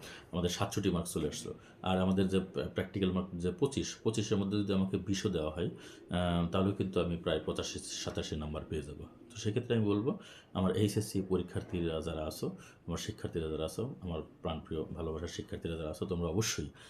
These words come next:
এই তৃতীয়, চতুর্থ, পঞ্চম এই তিনটি চ্যাপ্টার খুব ভালো মতো পড়ার চেষ্টা করবে। তাহলেই তোমরা অবশ্যই এইচএসসিতে এই আইসিটিতে অন্তত এ প্লাসটা নিশ্চিত পেয়ে যাবে। সকলের সুস্বাস্থ্য কামনা করে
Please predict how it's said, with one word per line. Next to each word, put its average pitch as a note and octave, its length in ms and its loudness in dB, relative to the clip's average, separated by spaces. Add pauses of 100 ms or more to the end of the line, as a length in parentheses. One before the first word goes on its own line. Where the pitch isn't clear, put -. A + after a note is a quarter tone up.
(160)
এই - 100 2 (120)
তৃতীয়, C#3 400 4
চতুর্থ, A#2 320 2 (100)
পঞ্চম F2 340 -2
এই G2+ 100 0
তিনটি G2 300 2
চ্যাপ্টার A2 360 0
খুব F2+ 100 -4
ভালো E2 260 -4
মতো C3+ 140 -2 (400)
পড়ার E2 220 0
চেষ্টা - 240 -8
করবে। C#2+ 180 -8 (240)
তাহলেই F#2+ 400 2
তোমরা F2 200 -2 (280)
অবশ্যই F2+ 380 0 (100)
এইচএসসিতে F#2+ 540 -2 (600)
এই F#2+ 120 -2 (100)
আইসিটিতে A2 480 4
অন্তত F2 280 2 (360)
এ - 80 -2
প্লাসটা E2+ 320 0 (140)
নিশ্চিত - 320 -4
পেয়ে D2 180 -6
যাবে। - 160 -10 (760)
সকলের F2+ 340 2
সুস্বাস্থ্য F#2 340 -2
কামনা E2+ 200 0
করে G2+ 200 0